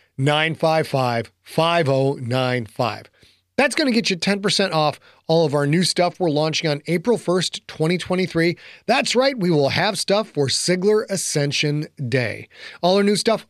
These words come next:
all our old stuff as well. Again, text SIGTEXT, S I G T E X T,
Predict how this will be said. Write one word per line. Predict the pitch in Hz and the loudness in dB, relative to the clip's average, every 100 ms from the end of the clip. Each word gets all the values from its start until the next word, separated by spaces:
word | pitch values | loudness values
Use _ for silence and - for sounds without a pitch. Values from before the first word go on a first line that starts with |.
| - | -2
all | 269 | 2
our | 302 302 | 2 2
old | 233 285 233 | 2 2 0
stuff | - 151 143 - | 0 0 -2 -4
as | 156 160 127 | -2 0 0
well. | 123 123 123 _ _ | -2 -2 -8 _ _
Again, | 139 131 143 147 | -2 0 0 -2
text | - 143 - | -2 -2 0
SIGTEXT, | - 214 - 170 165 - - | 0 0 0 -2 -2 -10 -4
S | 147 - | -2 0
I | 139 | 0
G | 120 127 | 0 -2
T | 120 131 113 | -2 -4 -4
E | |
X | 110 - | -6 -2
T, | 233 220 | 0 -2